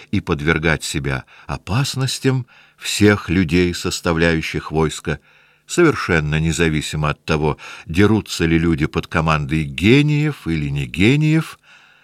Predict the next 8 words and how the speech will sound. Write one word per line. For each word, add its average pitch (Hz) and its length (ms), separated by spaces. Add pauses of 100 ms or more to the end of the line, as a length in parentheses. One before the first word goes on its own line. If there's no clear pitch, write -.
(160)
в - 140
трёх 120 520
или 87 160
двух 95 540
линиях, 156 560 (240)
дубинами 90 760
или 69 280
ружьями, 156 680